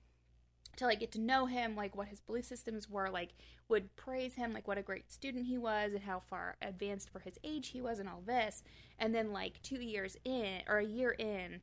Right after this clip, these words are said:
all of these personal attacks would start. All of the encounters were filmed, and the subject's expressions of rage were later played back to them repeatedly. The experiment ultimately lasted three years, with someone verbally abusing and humil-, humiliating him every single week.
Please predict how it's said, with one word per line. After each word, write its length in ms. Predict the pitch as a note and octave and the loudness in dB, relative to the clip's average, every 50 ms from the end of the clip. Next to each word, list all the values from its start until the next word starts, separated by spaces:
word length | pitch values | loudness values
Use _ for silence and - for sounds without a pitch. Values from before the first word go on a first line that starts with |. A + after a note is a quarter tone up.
| - - - - - | -14 -20 -20 -16 -2
all 180 | - G#3+ G#3+ G#3+ | 4 6 6 6
of 60 | G3+ | 6
these 140 | G3+ G3 F#3+ | 4 0 0
personal 360 | - G3+ F#3+ - F#3+ F3+ F3 | 0 0 0 0 -2 -4 -4
attacks 380 | F3 - - E3+ D3+ - - - | -6 -6 -6 -8 -8 -8 -8 -14
would 120 | - - - | -12 -10 -8
start. 300 | - - - - - - - - - - - - - - - - - _ - - - - - - - - - - - - | -6 -6 -6 -6 -8 -10 -18 -20 -20 -20 -20 -20 -20 -20 -20 -20 -20 _ -20 -20 -20 -20 -20 -20 -20 -20 -20 -14 0 4
All 140 | A3+ B3+ C#4+ | 6 8 8
of 80 | D4+ D4 | 8 6
the 80 | D#4 | 4
encounters 460 | D#4 D4+ D4 - B3 A#3+ A#3+ A#3+ A#3 A#3 | 2 2 0 0 0 0 0 0 0 0
were 100 | A#3+ A#3+ | -2 -4
filmed, 600 | - - G#3+ G3+ F#3 E3+ D#3+ E3 F#3 A3+ - - - - - - - - - - | -2 -2 -2 -2 -2 -2 -4 -6 -6 -8 -8 -10 -16 -20 -20 -20 -20 -18 -6 -2
and 100 | A3 A3 | 0 0
the 60 | G3+ | 2
subject's 380 | - A#3+ A3+ A3+ A3 A3 - | 2 0 0 0 0 -2 -4
expressions 560 | A3 - - - - A3 A3 - - A3+ A3 A3 | -8 -10 -8 -2 -2 -2 0 0 -2 -4 -2 -4
of 140 | A3 G#3 | -6 -6
rage 400 | G#3+ G#3 G3+ G3 G3+ A3+ A#3 A3+ | -2 -2 0 0 0 -2 -2 -2
were 140 | A3 G#3+ G#3 | -2 -2 0
later 260 | G#3 G3 F#3+ G3+ G3+ | 0 0 0 -2 -2
played 280 | G3+ - - G3+ G3 F#3+ | -2 -2 -4 -2 -2 0
back 200 | G3+ F#3 F#3 - | -2 -2 -2 -4
to 80 | - G3 | -6 -6
them 140 | G3+ G3 F#3 | -6 -4 -4
repeatedly. 720 | F3+ F3 - - - F3+ - - - E2+ F2 - - F#3+ - _ - _ - - - - - - _ - - | -8 -10 -8 -6 -6 -6 -6 -6 -8 -8 -8 -8 -10 -10 -14 _ -20 _ -20 -20 -20 -20 -20 -20 _ -4 2
The 80 | A3 | 2
experiment 600 | G#3 G#3+ - - - B3+ C4 C#4 C4+ C4 C4+ C4 - | 2 2 2 -2 -2 0 2 2 2 2 0 0 0
ultimately 480 | A3 A3+ - B3+ B3+ A#3+ - - A3 G#3+ | 0 0 2 2 2 2 2 2 4 4
lasted 420 | G3+ F#3+ F#3 - - G3 F#3+ F#3+ - | 4 4 2 0 -4 -6 -6 -6 -10
three 240 | - A3 A#3 A#3+ A#3+ | -8 -4 -2 -2 -2
years, 580 | A3+ A3 A3 G#3 G#3 F#3+ F3+ - - - - - | -2 0 0 2 2 2 0 -2 -4 -6 -6 -6
with 140 | G3+ G3 - | -6 -6 -4
someone 280 | - A3 G#3+ G#3 G3+ G3 | -4 -4 -2 -2 -4 -2
verbally 420 | - G3 G3 G#3 A3+ A#3 A#3 A#3 | 0 -2 0 2 2 2 4 4
abusing 360 | A3+ G#3+ G3+ G3+ G3 F#3+ F#3+ | 2 0 -2 -2 -2 -4 -4
and 100 | F#3+ F#3 | -6 -8
humil-, 340 | - - A3 G#3+ G3+ G3 G3 - - | -6 -4 -2 -2 0 -2 -2 -4 -8
humiliating 640 | - - A3+ G#3+ G#3+ G#3+ G3+ F#3 F3 F3 E3+ F3 F#3 | -8 -4 -2 0 0 0 0 0 -2 -2 -4 -6 -6
him 200 | - F#3 F3 D#3+ - - - | -8 -8 -8 -10 -10 -6 -6
every 260 | F#3+ F#3 F3+ F3+ E3 F3 | -6 -4 -4 -6 -6 -6
single 300 | - E3+ - - - - | -8 -10 -10 -10 -12 -12
week. 280 | - - - - - | -12 -14 -14 -14 -20